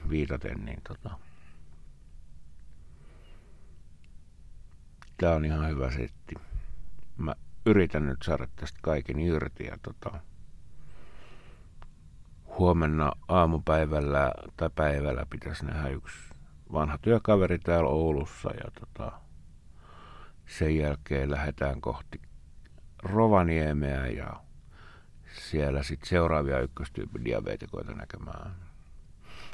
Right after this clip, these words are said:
Seuraava dinner. Pohjoisen kiertue jatkuu.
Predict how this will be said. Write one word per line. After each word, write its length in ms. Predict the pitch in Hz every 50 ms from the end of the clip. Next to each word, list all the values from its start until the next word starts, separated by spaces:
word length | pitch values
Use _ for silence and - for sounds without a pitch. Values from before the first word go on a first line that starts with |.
| - -
Seuraava 520 | - - - 139 131 120 107 90 82 78 67
dinner. 480 | 64 62 - 55 - 50 - - - - - - - - - - - - - - - - - - - - - - - - - - - - - - - - - - -
Pohjoisen 600 | 76 76 67 67 82 80 80 80 - 98 95 -
kiertue 560 | - - 65 65 67 69 - - - 58 53
jatkuu. 720 | 52 52 - - - - - - - - - - - -